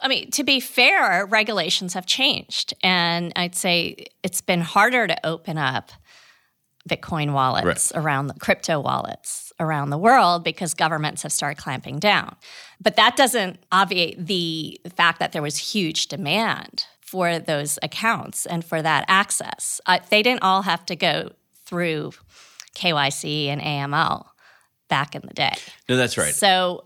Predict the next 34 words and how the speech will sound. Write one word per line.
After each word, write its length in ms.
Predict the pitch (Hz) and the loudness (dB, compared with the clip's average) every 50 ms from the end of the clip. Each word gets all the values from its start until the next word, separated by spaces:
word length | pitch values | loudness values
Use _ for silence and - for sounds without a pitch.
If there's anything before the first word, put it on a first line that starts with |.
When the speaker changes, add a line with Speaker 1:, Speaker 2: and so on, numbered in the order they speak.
| _ - | _ -4
Speaker 1:
so 360 | - - - 247 233 220 208 | -2 0 2 2 2 4 2
I, 200 | - - 226 - - | 2 0 -2 -4 -6
you 200 | - - 233 - | -8 -6 -2 0
know, 40 | - | 0
I, 240 | 208 - 220 220 - | 2 2 2 2 2
I 60 | - 220 | 0 -2
think 220 | - 240 226 226 | -2 -4 -6 -4
to 100 | - 208 | -2 0
say 500 | - - - - 240 220 220 214 208 214 | 0 0 2 2 4 4 6 4 4 2
that 400 | 202 202 185 180 175 170 165 - - _ _ _ _ _ _ - | 0 0 2 2 2 2 0 -4 -6 _ _ _ _ _ _ -2
now 380 | 202 208 208 214 220 220 220 | 2 4 4 6 4 4 4
if 180 | 214 202 202 - | 2 -2 -4 -6
you 180 | 208 196 196 190 | -8 -8 -6 -6
have 240 | 180 196 175 165 - | -4 -4 -4 -2 0
access 960 | - 202 220 247 277 - - - - 202 175 170 160 165 170 - - - - _ _ _ _ _ _ - | 2 4 4 4 2 -2 -6 -4 -2 0 0 0 0 -2 -4 -4 -8 -10 -10 _ _ _ _ _ _ -10
to 140 | - - 202 180 | -6 -4 -4 -2
a 60 | 165 | 0
Bitcoin 380 | 170 220 247 - - 233 208 | 0 0 0 0 -4 -6 -2
wallet, 340 | 190 180 175 170 165 165 - - | 0 2 2 2 2 0 -2 -4
then 120 | 185 175 | -6 -6
you 100 | 165 160 | -6 -6
can 180 | - - 180 160 | -8 -8 -8 -4
go 220 | 165 160 151 143 | -2 -2 -2 -4
to 200 | 147 - - 170 | -4 -8 -8 -8
a 40 | 139 | -4
brokerage, 760 | - 208 220 262 294 - - 226 185 170 160 156 160 - - - | 0 4 4 4 2 0 -2 0 2 2 2 0 0 -2 -4 -4
I, 100 | 185 190 - | -4 -4 -6
I 80 | 190 | -6
think 160 | 185 208 190 | -6 -4 -4
you 40 | 190 | -4
have 80 | 185 185 | -4 -4
to 100 | - 170 | -6 -6
look 220 | 175 185 196 190 - _ _ _ - | -4 -2 -4 -4 -6 _ _ _ -8
before 500 | 185 175 180 - - 214 214 202 202 202 | -8 -8 -8 -8 -4 0 0 2 2 0